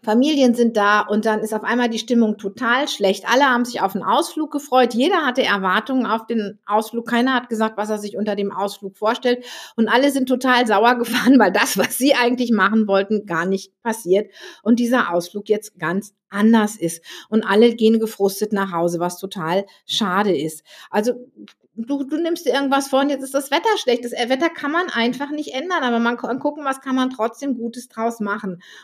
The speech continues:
Oder die Hausaufgabensituation ist im Moment super angespannt in der Familie und der ganz-, die Gedanken kreisen nur darum, wir denken schon daran, „Oh, wie schrecklich wird das nur wieder mit diesen Hausaufgaben heute Nachmittag“,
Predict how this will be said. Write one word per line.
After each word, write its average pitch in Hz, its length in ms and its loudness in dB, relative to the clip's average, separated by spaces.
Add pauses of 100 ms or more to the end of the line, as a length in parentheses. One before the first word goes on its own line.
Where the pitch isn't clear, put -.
Oder 254 200 4
die 254 200 2
Hausaufgabensituation 233 1000 0
ist 226 140 -4
im 240 80 2
Moment 240 340 0
super 320 520 0
angespannt 240 640 -4
in 196 100 -2
der 196 120 -2
Familie 202 580 -2 (300)
und 240 140 2
der 254 100 6
ganz-, 269 360 -2
die 247 100 -14
Gedanken 262 400 0
kreisen 302 420 -2
nur 320 100 -2
darum, 269 460 -2
wir 233 120 0
denken 320 320 -2
schon 277 180 -4
daran, 240 240 0
„Oh, 214 120 0
wie 233 100 -2
schrecklich 359 520 -2
wird 285 180 -2
das 285 200 -2
nur 254 320 2
wieder 262 420 0
mit 254 180 -4
diesen 247 320 -2
Hausaufgaben 208 640 -2
heute 202 260 -2
Nachmittag“, 226 640 -4